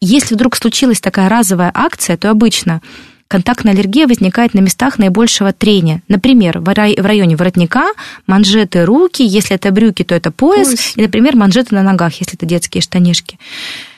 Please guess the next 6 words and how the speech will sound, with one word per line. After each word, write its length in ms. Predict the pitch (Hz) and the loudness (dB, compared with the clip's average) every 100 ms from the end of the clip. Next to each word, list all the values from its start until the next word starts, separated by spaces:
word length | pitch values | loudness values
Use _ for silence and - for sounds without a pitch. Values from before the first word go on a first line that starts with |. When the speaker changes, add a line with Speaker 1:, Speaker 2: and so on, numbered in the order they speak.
| _ _ _ _ 196 | _ _ _ _ 0
Speaker 1:
Но 80 | |
если 380 | 220 254 277 - | 2 4 2 0
вы 200 | 214 262 | 2 2
выполоскали 720 | 220 269 302 240 214 - 208 | 2 0 2 0 -2 -2 -4
все, 640 | 196 - - 240 190 160 170 _ _ _ _ _ - | -2 -2 0 2 2 -2 -6 _ _ _ _ _ 0
нет, 460 | 226 285 302 - | 2 4 0 -6